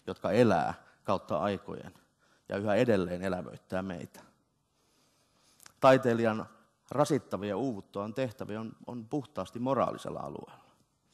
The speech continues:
koska häneltä vaaditaan vilpittömyyttä, rehellisyyttä itseään kohtaan ja sitä kautta yleisöä kohtaan.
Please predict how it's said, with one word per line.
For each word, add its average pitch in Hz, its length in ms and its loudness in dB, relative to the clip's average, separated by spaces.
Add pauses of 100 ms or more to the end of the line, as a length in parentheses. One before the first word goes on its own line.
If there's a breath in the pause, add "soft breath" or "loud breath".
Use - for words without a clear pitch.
(180 soft breath)
koska - 180 -8
häneltä 117 280 -2
vaaditaan 95 420 -2
vilpittömyyttä, 107 840 -4
rehellisyyttä 101 600 -2
itseään 95 460 -4
kohtaan 92 320 -10
ja 98 60 -10
sitä 110 200 -4
kautta 98 300 -8
yleisöä 104 480 -4
kohtaan. - 440 -20